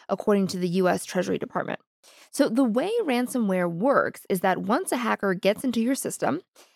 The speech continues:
they will essentially lock it down, and they'll encrypt your data so you can't get into it. And many times they will demand that you pay them some amount of money, usually in Bitcoin, or else they'll destroy all the data or publish the sensitive information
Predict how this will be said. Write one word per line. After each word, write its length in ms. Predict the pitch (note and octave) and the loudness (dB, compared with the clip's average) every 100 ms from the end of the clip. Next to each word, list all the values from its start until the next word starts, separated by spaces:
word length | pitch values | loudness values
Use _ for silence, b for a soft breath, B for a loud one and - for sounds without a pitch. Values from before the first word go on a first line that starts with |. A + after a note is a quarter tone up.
| b | b
they 100 | A3 | 4
will 160 | A3+ A3 | 4 4
essentially 560 | G#3 - E4 D4+ D4+ C4 | 0 -2 -2 -2 -2 2
lock 240 | F3+ F3+ | 4 2
it 80 | F#3+ | 0
down, 220 | - - - | -2 -2 -8
and 160 | A3 F#3 | -4 2
they'll 200 | F#3 E3+ | 4 2
encrypt 240 | F3 C#4+ F4+ | 0 -2 0
your 80 | F4+ | 0
data 340 | G#3 F#3 F3+ | 0 2 0
so 120 | F#3 | 0
you 240 | F#3 E3+ A3+ | -2 0 0
can't 380 | - G3+ - | -2 -4 -4
get 140 | F3+ D#3 | -2 -2
into 220 | - - | -2 -6
it. 120 | - - _ b b b | -10 -10 _ b b b
And 220 | F#3+ F#3+ | 2 4
many 220 | G#3+ G#4 A#4+ | 4 2 0
times 460 | A#3+ G3+ - - | -2 -4 -4 -6
they 100 | - | 0
will 160 | F#3 F#3+ | 2 2
demand 500 | F#3+ F#3 A#3+ B3+ F#3 | 0 0 0 0 0
that 100 | F#3+ | 0
you 120 | F#3 | -2
pay 240 | F3+ G#3 F#3+ | -4 -2 0
them 260 | F#3 F3+ | 2 0
some 220 | F3 B3 | -2 -2
amount 220 | E4 D4+ C#4 | -2 0 0
of 60 | |
money, 320 | B3+ F#3+ E3 | 0 0 0
usually 440 | F#3+ E3+ G#3+ G#3 G#3+ | 0 -2 -2 -2 0
in 140 | A3 | 0
Bitcoin, 500 | G3 - - A2+ G#3+ - B B B | 0 -2 -6 -4 -4 -4 B B B
or 160 | G3+ - | 0 4
else 260 | F4+ D#4 - | 4 2 2
they'll 180 | G#3 | -2
destroy 420 | F3+ F#3 - C#4+ E4 | -2 -4 -2 -2 0
all 140 | A#3 | 0
the 100 | A#3 | 0
data 440 | G#3+ F#3+ F3+ F3+ - | 0 2 2 0 0
or 200 | F3+ F#3 | -2 -2
publish 400 | - A#3 A3+ G#3+ | -2 0 2 0
the 100 | - | -2
sensitive 440 | - F3+ F3+ F3 | -4 -2 -2 -2
information 760 | - F3 - - F3 - D#3 | -2 -4 -4 -6 -4 -2 -2